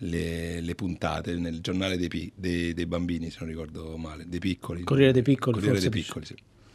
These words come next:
Speaker 1: Quindi c'è, diciamo, c'è stato un po' un viaggio, un viaggio che poi mi ha portato a scoprire anche, a riscoprire i macchiaioli, a riscoprire tutta una serie di,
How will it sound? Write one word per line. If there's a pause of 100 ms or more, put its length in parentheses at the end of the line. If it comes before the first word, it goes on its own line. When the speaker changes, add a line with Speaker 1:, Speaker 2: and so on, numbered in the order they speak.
(1200)
Speaker 1:
Quindi
c'è,
diciamo,
c'è
stato
un
po'
un
viaggio, (200)
un
viaggio (160)
che
poi
mi
ha
portato
a
scoprire
anche,
a
riscoprire
i
macchiaioli,
a
riscoprire
tutta
una
serie
di,